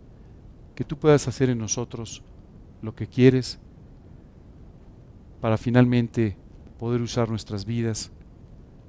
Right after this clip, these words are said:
con fruto para la eternidad. Señor, queremos pedirte que nos enseñes a vivir de esta forma. Y te lo pedimos, Señor, en el nombre de Cristo Jesús y para su gloria.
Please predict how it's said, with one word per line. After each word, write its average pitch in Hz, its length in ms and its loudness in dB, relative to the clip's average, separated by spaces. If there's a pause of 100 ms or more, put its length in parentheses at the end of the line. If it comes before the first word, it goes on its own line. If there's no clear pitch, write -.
(180)
con 113 160 -6
fruto 135 340 -6
para 107 180 -2
la 104 100 0
eternidad. 98 460 -6 (1900)
Señor, 135 220 0
queremos 127 320 2
pedirte 127 380 2
que 113 80 -2
nos 104 140 -4
enseñes 113 440 0
a 107 40 2
vivir 107 240 -6
de 110 60 -4
esta 104 160 -8
forma. 131 460 -6 (1200)
Y 135 60 -12
te 135 100 4
lo 127 100 4
pedimos, 143 380 0
Señor, 117 320 -4 (480)
en 113 80 -4
el 110 80 0
nombre 117 240 -2
de 110 100 0
Cristo - 380 -8
Jesús - 500 -12 (560)
y - 60 -10
para 110 240 -6
su 120 180 -10
gloria. 92 360 -10